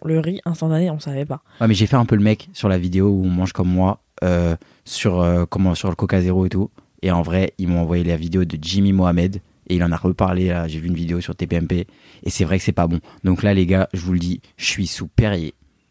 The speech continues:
Speaker 1: Mais attends, mais après, on savait que le Coca Zéro, c'était pas, c'est pas équivalent à de l'eau, frère.
Speaker 2: Ouais, mais
Speaker 1: Donc
Speaker 2: j'ai vu,
Speaker 1: forcément,
Speaker 2: là.
Speaker 1: c'est pas bon.
Speaker 2: Ah, mais j'ai
Speaker 1: Mais
Speaker 2: vu pourquoi là.
Speaker 1: Oui, mais, mais est-ce que c'est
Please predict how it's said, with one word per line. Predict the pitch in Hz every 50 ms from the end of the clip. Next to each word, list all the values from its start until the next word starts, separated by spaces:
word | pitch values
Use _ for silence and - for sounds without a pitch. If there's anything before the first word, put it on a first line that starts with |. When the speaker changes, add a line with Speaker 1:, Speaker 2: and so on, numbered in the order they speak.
| _ _ _ _ - - - - - - _
Speaker 1:
Mais | - 185
attends, | 196 226 254 240
mais | 190 160
après, | 160 - 214
on | 208
savait | 185 - 190 196 220 226
que | -
le | 185
Coca | 175 - - 175 170
Zéro, | 165 175 185
c'était | 185 - - 151
pas, | - 160 160 165 160 156 151 147 147 147 143 143 180 175
c'est | - -
pas | 175 185 185
équivalent | 180 - 190 180 180 180 180 170
à | 165 160
de | 165 175
l'eau, | 214 214 196
frère. | - - 170 156 156 - - _ _ _ _ - - -
Speaker 2:
Ouais, | 107 95
mais |
Speaker 1:
Donc | 92
Speaker 2:
j'ai | 85
vu, | 90 98
Speaker 1:
forcément, | 95 95 98 - - 240
Speaker 2:
là. | 226
Speaker 1:
c'est | 214 196
pas | 175 180 180
bon. | 175 180 175 - _ -
Speaker 2:
Ah, | 107 90
mais | 85
j'ai | 85 85 90
Speaker 1:
Mais | - 170
Speaker 2:
vu | -
pourquoi | - - - 90
là. | 85 - - _ _ - -
Speaker 1:
Oui, | 185 190
mais, | 185 175 165 - - _ _ _
mais | 170 165 160
est-ce | 156 -
que | - 214
c'est | 196 - 185 170 156 -